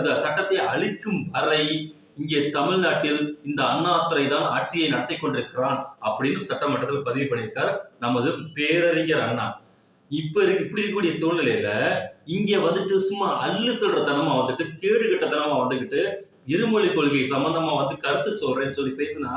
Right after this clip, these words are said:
இங்க எல்லாருமே என்ன சொல்றது, எல்லாம் "ப்ரோ, ஒரு நிமிஷம் ப்ரோ,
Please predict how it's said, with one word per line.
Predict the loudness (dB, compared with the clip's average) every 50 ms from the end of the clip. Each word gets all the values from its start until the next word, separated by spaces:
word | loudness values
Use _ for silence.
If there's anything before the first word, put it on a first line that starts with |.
| -6 -6 -8 -10 -16 -18 -18 -10 -4
இங்க | -2 0 2 2 2
எல்லாருமே | 2 2 2 2 2 2 2 0 -2 0 0
என்ன | 0 0 2 0 0
சொல்றது, | 0 0 0 0 2 2 2 2 0 -2 -4 -8 -12 -8
எல்லாம் | -4 -2 0 2 2 2 2 0 -2 -8 -12 -16 -20 -20 -20 -20 -20 -10 -2
"ப்ரோ, | 0 2 4 4 4 2 0 -2 -6 -10 -16 -20 -20 _ _ _ -14 -8
ஒரு | -4 -2 -2
நிமிஷம் | 0 0 0 0 0 0 2
ப்ரோ, | 4 4 4 4 4 2 -2 -4 -6